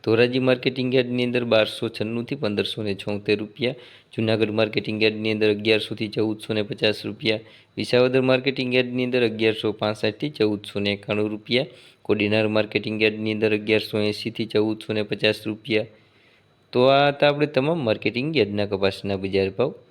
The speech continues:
જો હજી કોઈ ચેનલને સબસ્ક્રાઇબ ના કરી હોય તો નીચે આપેલ કાળા કલરનું સબસ્ક્રાઇબ બટન દબાવી ચેનલને જરૂરથી સબસ્ક્રાઇબ કરી દેજો અને બાજુમાં રહેલી ઘંટડી છે તે વાગ તેવા સિમ્બોલમાં કરી નાખજો.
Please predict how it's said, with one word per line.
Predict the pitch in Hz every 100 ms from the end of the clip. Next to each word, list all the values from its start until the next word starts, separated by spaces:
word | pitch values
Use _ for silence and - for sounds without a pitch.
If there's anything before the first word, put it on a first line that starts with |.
| _ -
જો | 110 143
હજી | 147
કોઈ | 151 151
ચેનલને | 147 151 151
સબસ્ક્રાઇબ | 147 107 - - 101 101 143
ના | 160
કરી | 104 98 95
હોય | 98 98
તો | 98
નીચે | 101 - 131
આપેલ | 135 151 143 -
કાળા | 107 113
કલરનું | - 131 139 143
સબસ્ક્રાઇબ | 107 101 - 101 98
બટન | 101 101 107
દબાવી | 135 143 107 98 - _ -
ચેનલને | 101 104 104 101
જરૂરથી | 104 107 104 107 107
સબસ્ક્રાઇબ | 104 - 107 104 101
કરી | 101 104 110
દેજો | 107 113 - _ _ _ -
અને | 95 92
બાજુમાં | 95 95 95 92
રહેલી | 92 95 92
ઘંટડી | 104 101 110 104
છે | 113 113 _ _
તે | 98 92
વાગ | 92 92 -
તેવા | 147 170 -
સિમ્બોલમાં | 107 104 98 127 156
કરી | 107 107 92
નાખજો. | 92 92 98